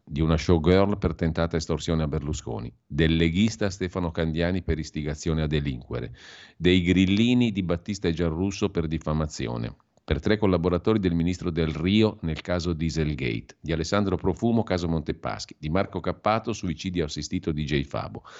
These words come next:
di Cecil Kyenge per aver sostenuto che la Lega è razzista, di Diego Della Valle in Calciopoli, del tesoriere leghista Belsito per diffamazione di Bobo Maroni,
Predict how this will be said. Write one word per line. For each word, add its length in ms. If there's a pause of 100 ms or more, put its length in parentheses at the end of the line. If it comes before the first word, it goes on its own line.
(300)
di 100
Cecil 420
Kyenge 540
per 160
aver 180
sostenuto 520
che 100
la 140
Lega 240
è 40
razzista, 540
di 140
Diego 260
Della 200
Valle 280
in 80
Calciopoli, 720 (380)
del 160
tesoriere 580
leghista 480
Belsito 680
per 160
diffamazione 720
di 100
Bobo 320
Maroni, 500